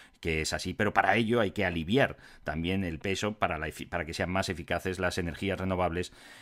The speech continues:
eh, sin el lastre de las subvenciones que sigue recibiendo la economía del petróleo. Pues, eh, será después,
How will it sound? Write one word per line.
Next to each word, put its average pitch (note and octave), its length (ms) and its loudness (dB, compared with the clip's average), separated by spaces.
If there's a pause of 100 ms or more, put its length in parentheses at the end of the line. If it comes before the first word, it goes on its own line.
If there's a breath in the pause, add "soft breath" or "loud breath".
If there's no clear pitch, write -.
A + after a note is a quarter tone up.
(100)
eh, F2 260 4
sin A2+ 220 4
el E2+ 160 2
lastre F#2+ 360 2
de F#2+ 100 -2
las F2+ 140 2
subvenciones F2 680 -2
que D#2+ 100 -4
sigue F2 200 -4
recibiendo F2 480 -2
la F2+ 120 0
economía F#2 500 0 (300 loud breath)
del F2+ 180 0
petróleo. A#2+ 480 4
Pues, G#2+ 340 4
eh, G2 640 4
será A2+ 460 8
después, G2 600 0